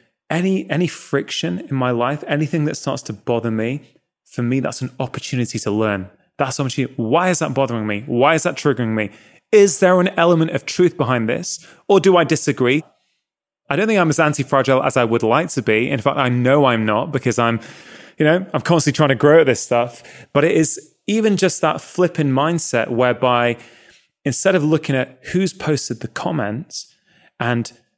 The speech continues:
looking them up and thinking, "What do they know?" <laughs> Right?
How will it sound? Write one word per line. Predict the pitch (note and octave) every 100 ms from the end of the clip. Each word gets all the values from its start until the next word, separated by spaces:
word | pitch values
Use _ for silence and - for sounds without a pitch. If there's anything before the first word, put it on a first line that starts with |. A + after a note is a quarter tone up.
| _
looking | D3+ - F3+ C#3+
them | E3 D#3
up | A#2+
and | C3 A#2+
thinking, | E3 C#3+ C#3 A#2+
"What | E3 D#3+
do |
they | A#2 D#3+ F3+
know?" | D#3+ B2 A2 G#2
<laughs> | C3
Right? | E3+ F3